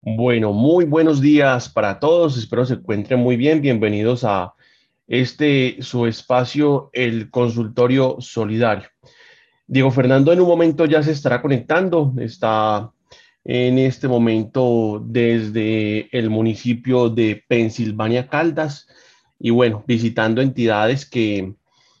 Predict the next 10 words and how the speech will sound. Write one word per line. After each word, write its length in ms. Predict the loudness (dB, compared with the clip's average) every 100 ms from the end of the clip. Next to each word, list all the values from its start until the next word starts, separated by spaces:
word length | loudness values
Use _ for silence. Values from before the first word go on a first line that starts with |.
| -2
contribuyen 640 | 2 2 4 4 4 4
al 100 | 2
desarrollo 1080 | 2 0 -2 2 0 2 2 2 0 -4 -10 _
de 260 | -10 -2 0
los 140 | 2
municipios 840 | 2 2 2 -2 -2 0 -2 -2 -10
y 300 | -8 -6 -4
de 240 | 0 0
la 220 | 2 2 0
región. 580 | 0 -4 -2 -2 -2